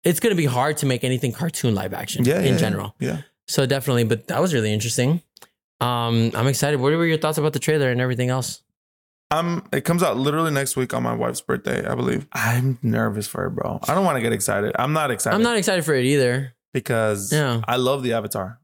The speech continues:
Speaker 2: I love the
Speaker 1: Yeah.
Speaker 2: show. It's one of my favorite shows. It's our, one of our favorite shows. Uh,
Speaker 1: Yeah.
Speaker 2: we grew up watching it.
Speaker 1: Yeah.
Speaker 2: My wife had never watched it, and she watched it, and she loved it. And then my son loved it. So he watched, like, every episode a bunch of times.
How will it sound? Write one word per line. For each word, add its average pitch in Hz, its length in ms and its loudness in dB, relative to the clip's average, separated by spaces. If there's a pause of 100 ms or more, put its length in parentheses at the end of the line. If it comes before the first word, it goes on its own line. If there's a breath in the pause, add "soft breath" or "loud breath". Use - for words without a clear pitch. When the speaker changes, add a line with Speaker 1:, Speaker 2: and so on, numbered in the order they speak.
(160)
Speaker 2:
I 117 100 -2
love 120 380 0
the 139 100 0
Speaker 1:
Yeah. 139 140 0
Speaker 2:
show. 139 440 0
It's 139 180 -4
one 123 100 -2
of 117 60 -2
my 113 140 0
favorite 110 220 0
shows. 123 260 -2
It's 113 80 -4
our, 120 260 -2
one 120 180 0
of 117 80 -2
our 120 160 0
favorite 135 260 2
shows. 139 340 -2
Uh, - 200 -6
Speaker 1:
Yeah. 135 280 0
Speaker 2:
we 117 220 -2
grew 113 280 0
up 110 80 -4
watching 110 380 -2
it. 120 160 -2 (260 loud breath)
Speaker 1:
Yeah. 123 140 -2
Speaker 2:
My 120 120 2
wife 110 360 -2 (120)
had 117 360 -2
never 117 280 0
watched 120 440 -2
it, 127 120 2
and 117 140 -2
she 120 140 -2
watched 113 320 0
it, - 0 -
and 117 80 -4
she 123 140 -2
loved 113 760 2
it. 127 200 0
And 113 160 0
then 107 120 0
my 135 100 2
son 120 420 0
loved 113 540 4
it. 123 220 2
So 113 120 -2
he 110 140 0
watched, 120 280 0
like, - 180 -10
every 117 260 -2
episode 110 340 -2
a 107 60 0
bunch 110 220 -2
of 104 80 -4
times. 110 440 -2